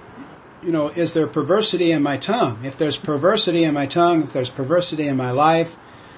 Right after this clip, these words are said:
if my attitudes are, you know, selfish, sinful, it's gonna hinder me from hearing the voice of God, 'cause I'm gonna wanna hear what I wanna hear. So it's very important that we have a pure heart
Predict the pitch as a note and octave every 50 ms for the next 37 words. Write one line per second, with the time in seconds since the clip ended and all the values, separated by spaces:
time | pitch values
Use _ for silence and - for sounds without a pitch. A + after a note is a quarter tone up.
0 | - - - C#3+ B2+ C#3+ C#3 C#3 D3 D#3+ E3+ F3+ F3+ F3 E3+ E3+ - E3+ E3+ E3
1 | D3+ B2 - C#3+ C3+ C3 B2+ B2+ B2 D3 C#3+ C3+ B2+ A#2+ A#2+ - - - F3 F3+
2 | G3 F#3 - G3 F#3 F3+ F3+ E3+ - - - - - - - - - - - -
3 | - - - - - - F#3+ G3+ G3+ F#3+ - - F3+ F3+ F3+ F3 F3+ F3 F3 -
4 | - - - - - - - - - - - - C#3+ C#3 - - - E3 D#3+ D#3
5 | C#3 A#2 D3 F#3 G#3 A3 G3 F#3 F3 D#3+ D#3+ D#3+ D#3 D#3 D3+ - C#3 C3+ B2+ E3
6 | D#3+ D#3 D3+ C#3+ C3+ C#3 C#3+ D3 C#3+ - D3 A#2 A2+ C3 C3+ C3+ C#3 C#3+ C#3 C3
7 | - - - C3 B2 D3 D#3 F3 F#3 F#3+ E3 E3 D#3+ D#3 D3+ D3 D3 D#3 D3+ D3
8 | C#3 B2 C#3+ D#3 D#3 D#3 D3 C3+ A#2+ C3 B2+ B2 C3+ C#3+ D3 D3+ D3 C#3+ C#3+ C#3
9 | C3+ B2+ C#3+ C3 A#2 G2 - - - - - - - - - - - - - -
10 | - - - - - - - - - - - D3+ C3 C3 C3+ C3 - D#3 E3 F3
11 | F3 D#3 C3+ E3 E3+ E3 D#3 C3 D#3 D#3 C#3+ C3 D3+ D#3+ D#3 C3+ D#3 D#3+ E3 E3+
12 | E3+ E3 D#3 C#3 B2+ - - - A3 B3 A3+ D#3+ D3 B2+ A#2 A2+ A#2+ - -